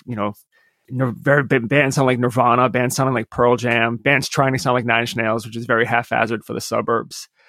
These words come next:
Uh, but there was this place with a Red Barn where it's, it was different.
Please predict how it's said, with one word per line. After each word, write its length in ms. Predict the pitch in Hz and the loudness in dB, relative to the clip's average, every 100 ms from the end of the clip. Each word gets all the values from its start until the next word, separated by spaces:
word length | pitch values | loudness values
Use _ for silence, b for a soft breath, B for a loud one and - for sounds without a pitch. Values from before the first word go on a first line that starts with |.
| b b b b | b b b b
Uh, 140 | 147 | 2
but 200 | 151 151 | 4 2
there 120 | - 143 | 4 2
was 120 | 143 | 2
this 160 | 165 | 0
place 260 | - 156 147 | 2 2 2
with 100 | 143 | 2
a 60 | 143 | 4
Red 220 | 165 185 | 4 4
Barn 360 | 151 107 107 110 | 2 2 -2 -2
where 160 | 127 | -2
it's, 140 | 120 - | -2 -2
it 140 | 117 | 0
was 160 | 135 120 | 0 0
different. 440 | 156 147 113 - | 0 2 0 -2